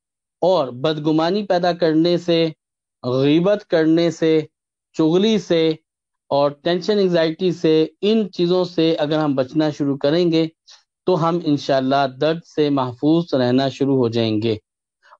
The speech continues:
और अब रही बात, अ, अमूमी तौर पर जो, अ, आम तौर पर दर्द रहता है, उसकी अगर कुछ भी वजह है,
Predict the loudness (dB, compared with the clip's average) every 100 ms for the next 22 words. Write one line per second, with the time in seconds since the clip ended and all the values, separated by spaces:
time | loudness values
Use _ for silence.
0 | -4 -2 -2 -8 _ _ -4 0 0 0
1 | 0 0 -2 -4 _ _ _ -8 -8 -4
2 | -2 2 2 2 2 0 0 -2 -2 0
3 | 0 2 4 2 0 0 0 -2 -6 _
4 | -4 -2 0 0 -2 0 0 -2 -2 -4
5 | -2 0 0 0 0 0 0 -2 -2 -4
6 | -2 0 0 0 0 -2 -2 -4 -2 0
7 | 0 0 0 0 0 0 0